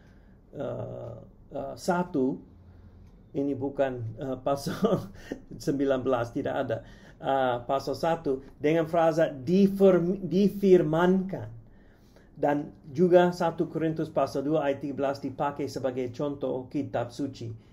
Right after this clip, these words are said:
Ini beberapa contoh saja dari abad yang kedua, tidak lama setelah Paulus dibunuh, tidak lama seperti Yesus, sebagai, setelah Yesus disalibkan,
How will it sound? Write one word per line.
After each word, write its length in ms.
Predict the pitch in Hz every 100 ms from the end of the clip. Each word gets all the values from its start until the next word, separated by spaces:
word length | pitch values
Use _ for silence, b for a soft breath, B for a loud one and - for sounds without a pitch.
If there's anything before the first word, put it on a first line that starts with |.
| b
Ini 240 | 170 202
beberapa 560 | 214 185 185 175 175 170
contoh 400 | - 175 165 147
saja 560 | 147 160 143 123 135 156 B
dari 320 | - 147 151 -
abad 400 | 170 156 156 147 127 - - - -
yang 320 | 156 156 147
kedua, 640 | - 135 160 131 117 131 b b b b -
tidak 400 | - 196 185 180
lama 480 | 165 180 220 185 135 131
setelah 680 | 175 - 147 143 139 135 - - -
Paulus 720 | 156 160 147 139 117 - - b b b -
dibunuh, 560 | 139 135 131 127 143
tidak 280 | 160 151 151
lama 320 | 170 190 196
seperti 640 | 196 - 151 - 147 135 143
Yesus, 480 | 143 - 135 120 -
sebagai, 520 | - 151 156 143 -
setelah 600 | - - 170 165 147 135
Yesus 480 | 135 143 151 139 - -
disalibkan, 880 | 139 - 127 135 202 - 123 120